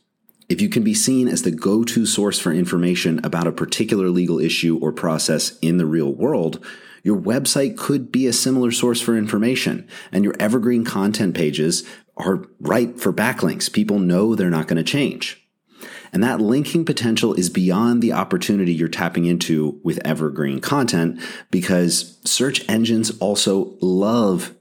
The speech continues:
evergreen content. It's not that they hate blogs, and there are plenty of news sites that are ranking well on Google, but evergreen pages really align well with Google's goal of providing valuable, relevant information to their users. And that's before we get into the whole conversation about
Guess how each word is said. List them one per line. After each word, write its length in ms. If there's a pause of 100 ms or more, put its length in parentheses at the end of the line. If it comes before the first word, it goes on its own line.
evergreen 420
content. 600 (460)
It's 160
not 160
that 80
they 100
hate 320
blogs, 640
and 140
there 80
are 60
plenty 400
of 100
news 260
sites 280
that 100
are 80
ranking 400
well 160
on 140
Google, 420 (420)
but 160
evergreen 420
pages 380
really 440
align 500
well 220
with 160
Google's 340
goal 240
of 80
providing 400
valuable, 680 (240)
relevant 500
information 560
to 80
their 160
users. 680 (400)
And 100
that's 160
before 320
we 100
get 140
into 160
the 80
whole 300
conversation 720
about 360